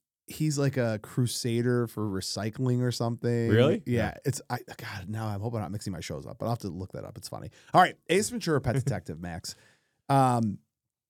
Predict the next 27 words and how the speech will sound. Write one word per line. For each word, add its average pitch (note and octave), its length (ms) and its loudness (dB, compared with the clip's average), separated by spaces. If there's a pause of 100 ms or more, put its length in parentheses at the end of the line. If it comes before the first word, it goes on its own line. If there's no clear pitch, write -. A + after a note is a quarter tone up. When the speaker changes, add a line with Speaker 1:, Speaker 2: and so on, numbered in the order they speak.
(480)
Speaker 1:
this, C3 680 0 (580)
I B2+ 80 4
put E3 240 0
this G3 200 2
in G#3 100 -4
the F#3+ 60 -4
category B2+ 560 4
of G2 80 -2
Wayne's F#2+ 300 -8
World. - 220 -14 (240)
Speaker 2:
Yep. G#2+ 200 0 (120)
Speaker 1:
For C3 120 0
me. A2 280 -2 (180)
Speaker 2:
Okay. F2+ 280 -2
Speaker 1:
Wayne's D3+ 300 4
World G#3 240 6
and F3+ 100 4
Ace C#3+ 180 2
Ventura, C3 320 2
Pet A#2 140 2
Detective G#2 480 -4
were G#2 120 -2
the G2+ 180 -4
two C#3+ 560 2
most A#2+ 400 0
quoted A2+ 440 -2
films A#2+ 560 -4